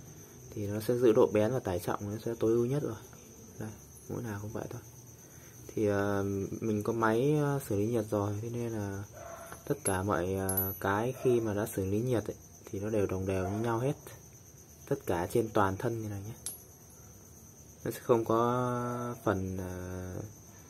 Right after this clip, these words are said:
cứng hơn hay phần mềm hơn gì cả. Tất cả đều như nhau hết.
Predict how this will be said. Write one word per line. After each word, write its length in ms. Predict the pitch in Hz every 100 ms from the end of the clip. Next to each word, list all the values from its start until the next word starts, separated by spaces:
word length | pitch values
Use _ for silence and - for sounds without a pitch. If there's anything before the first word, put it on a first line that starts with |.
| - - - - -
cứng 180 | 113 135
hơn 280 | 151 135
hay 140 | 127 117
phần 220 | 110 101
mềm 200 | 104 101
hơn 280 | 131 127 117
gì 100 | 107
cả. 140 | 87 101 - - - - - - - - - - - - - -
Tất 160 | 131 -
cả 140 | 95
đều 100 | 101
như 140 | 113
nhau 180 | 117 117
hết. 140 | 120